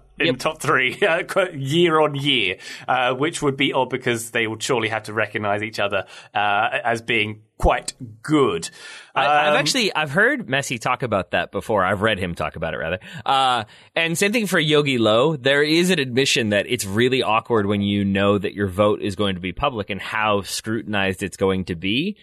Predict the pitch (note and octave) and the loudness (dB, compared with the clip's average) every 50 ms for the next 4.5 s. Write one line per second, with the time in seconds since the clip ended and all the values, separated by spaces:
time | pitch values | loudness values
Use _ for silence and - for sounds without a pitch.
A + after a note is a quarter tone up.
0 | - - - - F#2+ F#2 B2+ C3+ C3+ C3 C3 - - D#3+ E3 E3 D3 - - _ | -20 -20 -14 -8 -4 -2 0 0 0 0 -2 -2 -2 -2 -2 -2 -4 -8 -16 _
1 | _ _ _ _ _ _ - - D#3+ C#3+ C3+ C3 C3+ - B2+ C3 C#3+ E3 F3 F3 | _ _ _ _ _ _ 0 2 4 4 4 4 2 0 0 0 0 0 0 0
2 | - D#3+ C3+ A#2+ A2 G#2+ - A#2+ B2+ B2+ B2 A#2+ A2+ A#2 G#2+ B2 B2 C3 C#3+ D3+ | 0 0 2 2 2 0 0 0 0 2 2 0 -2 -4 -2 0 2 2 2 2
3 | C3+ C#3 B2+ A#2+ A#2 A2 G#2+ G#2 G2+ G2 G2 - - A2+ A2+ G#2+ - - - C3+ | 2 2 4 4 4 4 4 4 4 2 2 2 2 2 2 2 0 0 0 0
4 | C#3+ C#3 - - G#2+ F#2+ F#2 F2 F2 F2 | 0 -2 0 2 2 4 4 2 2 -2